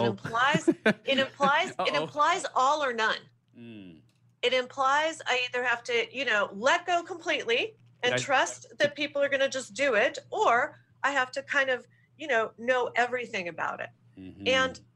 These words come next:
Speaker 1: and what we want is, uh, is, is a little more of a middle ground. So
Speaker 2: Mm-hmm.
Speaker 1: the high performers, what they're gonna be doing is not only doing a great job, but they're gonna be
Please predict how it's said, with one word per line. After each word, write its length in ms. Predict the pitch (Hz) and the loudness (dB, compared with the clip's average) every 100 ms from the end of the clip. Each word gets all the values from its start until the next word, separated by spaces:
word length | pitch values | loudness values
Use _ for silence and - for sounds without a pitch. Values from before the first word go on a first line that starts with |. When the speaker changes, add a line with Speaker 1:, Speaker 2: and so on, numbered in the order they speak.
| - | -4
Speaker 1:
and 320 | 262 262 254 - | 0 0 -2 -10
what 300 | 226 277 220 | -2 -2 -2
we 140 | 254 | -8
want 580 | 233 240 294 269 233 - - | -4 -2 0 0 -4 -8 -8
is, 360 | 208 202 - - | -8 -8 -8 -4
uh, 320 | 196 185 185 - _ _ | 0 0 -2 -6 _ _
is, 120 | - - - | -20 -20 -2
is 220 | 233 214 - _ _ | -2 -2 -12 _ _
a 80 | 240 | -2
little 240 | 240 311 | 2 0
more 160 | 320 285 | 2 0
of 80 | 220 | 0
a 40 | |
middle 280 | 196 180 175 | -2 0 -2
ground. 380 | - - - - - | -2 -10 -12 -14 -8
So 400 | 101 247 240 92 | 0 2 2 0
Speaker 2:
Mm-hmm. 60 | 90 - _ - | -6 -14 _ 2
Speaker 1:
the 100 | 277 | 2
high 320 | 285 330 415 | 2 0 0
performers, 880 | - 339 - 254 277 196 185 180 - | -4 -8 -6 -4 -2 0 0 -4 -12
what 420 | 208 214 247 311 302 | -20 -8 -2 -2 2
they're 180 | 277 | 0
gonna 220 | 269 254 208 | 0 -4 -6
be 140 | 208 | -10
doing 460 | 185 196 196 175 170 | -8 -6 -4 -2 -2
is 220 | 165 196 | -4 -4
not 300 | 226 302 285 | -2 -2 -2
only 320 | 226 262 220 180 | -2 -2 -2 -4
doing 320 | 180 185 175 | -4 -4 -4
a 60 | |
great 320 | 165 170 165 - | -4 -2 -4 -4
job, 520 | 226 220 151 175 254 _ - _ - | -4 -2 -2 -4 -8 _ -20 _ -2
but 160 | 269 | -2
they're 240 | 269 285 349 | 2 2 2
gonna 220 | 339 285 | -2 -4
be 360 | 240 233 226 | -2 -2 -2